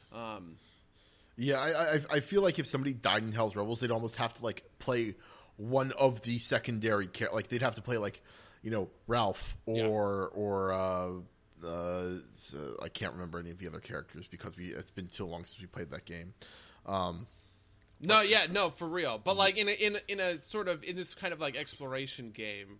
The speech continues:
Speaker 1: right, you wouldn't need to, you wouldn't need to, like, worry about that kind of stuff. I think, uh, to a certain extent, I almost sort of fear that without the,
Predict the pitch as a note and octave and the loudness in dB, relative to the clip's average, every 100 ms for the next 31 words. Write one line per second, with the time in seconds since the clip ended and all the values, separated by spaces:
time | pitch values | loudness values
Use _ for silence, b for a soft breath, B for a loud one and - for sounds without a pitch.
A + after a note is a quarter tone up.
0 | _ A2 G#2 F#2+ b b - C#3 C#3+ C3 | _ -10 -8 -12 b b -10 -8 -6 -8
1 | B2+ A2+ - C3 A2+ G2+ A2+ A#2+ A#2 A#2 | -10 -12 -14 -14 -12 -12 -12 -14 -14 -14
2 | G#2+ G#2 G#2 A2 A2 G#2+ G#2+ G#2 G#2 G2+ | -14 -16 -16 -14 -12 -10 -10 -10 -12 -14
3 | A2+ G#2 - G#2 - B - B3 G4+ F4+ | -14 -14 -12 -14 -14 B 2 4 4 2
4 | G3+ G#3 B3+ A#3 B3+ B3+ G3+ F#3 E3 E3 | 0 2 2 2 2 0 2 2 4 2
5 | D#3+ - E3 D3 - D#3+ D#3 C#3 B2+ C#3 | -2 -4 -6 -6 -6 -4 0 0 -4 -4
6 | D3 C#3+ D3+ F3+ F#3+ F#3+ D3+ C#3 D3+ C#3 | -4 -4 -4 4 4 4 -2 -4 0 0
7 | C3 | 0